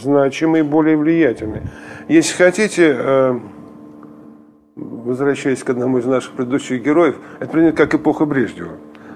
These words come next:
Когда Брежнев уже становится не, ну, слабо вменяемым, да, э, но он остаётся символом, э, за которым стоят. Ну, или, как, скажем, э, Сталин в последние годы, да, тоже уже, в общем-то, больной,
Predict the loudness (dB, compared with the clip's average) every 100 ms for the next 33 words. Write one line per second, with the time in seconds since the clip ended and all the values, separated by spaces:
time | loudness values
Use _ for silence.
0 | 0 4 6 6 4 4 2 0 2 4
1 | 4 2 0 0 2 2 2 2 0 -2
2 | -2 -2 4 4 4 0 0 0 -2 -6
3 | 0 0 2 2 2 0 -4 -4 -6 -6
4 | -14 -16 -16 -8 0 4 6 4 4 6
5 | 6 6 4 4 2 2 2 2 -8 -2
6 | 0 0 -2 -12 -14 -16 -10 -6 -4 -4
7 | -4 -4 -4 -2 -4 -6 -8 -6 0 0
8 | 4 4 2 -2 -10 _ _ -6 0 2
9 | 4 2 2 0 -2 -2 0 0 -2 -2
10 | 2 4 4 2 -2 -4 -4 -4 -2 -4
11 | -4 -4 -6 -6 -12 -20 -2 0 2 0
12 | 0 2 0 -2 -6 -6 0 2 4 2